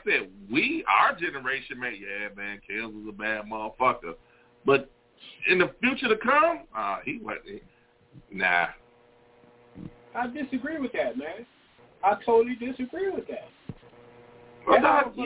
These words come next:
Speaker 2: motherfucker,
Speaker 1: you, you
Speaker 2: all
Speaker 1: love
Speaker 2: that
Speaker 1: this
Speaker 2: shit,
Speaker 1: dude.
Speaker 2: let,
Speaker 1: I
Speaker 2: let,
Speaker 1: mean,
Speaker 2: let me finish
Speaker 1: you
Speaker 2: up.
Speaker 1: love him.
Speaker 2: All the, all the music this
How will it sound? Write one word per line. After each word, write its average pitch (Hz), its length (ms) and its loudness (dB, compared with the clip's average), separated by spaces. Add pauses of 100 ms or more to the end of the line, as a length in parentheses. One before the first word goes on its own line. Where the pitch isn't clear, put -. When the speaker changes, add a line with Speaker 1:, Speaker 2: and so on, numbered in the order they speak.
Speaker 2:
motherfucker, 247 160 -2
Speaker 1:
you, 339 160 2 (280)
you 320 140 6
Speaker 2:
all 403 160 6
Speaker 1:
love 381 260 4
Speaker 2:
that 320 80 -4
Speaker 1:
this 240 100 -10
Speaker 2:
shit, 269 80 -8
Speaker 1:
dude. 196 220 0
Speaker 2:
let, - 160 -4
Speaker 1:
I 165 180 2
Speaker 2:
let, 220 80 -6
Speaker 1:
mean, 226 420 -6 (1120)
Speaker 2:
let 254 160 -8
me 269 160 -10
finish 240 220 -6
Speaker 1:
you 233 160 6
Speaker 2:
up. - 40 4 (260)
Speaker 1:
love - 20 -12
him. 113 160 -14 (140)
Speaker 2:
All 220 300 4
the, 233 120 -2 (120)
all 196 240 2
the 240 80 0
music 233 560 -2
this 370 120 -4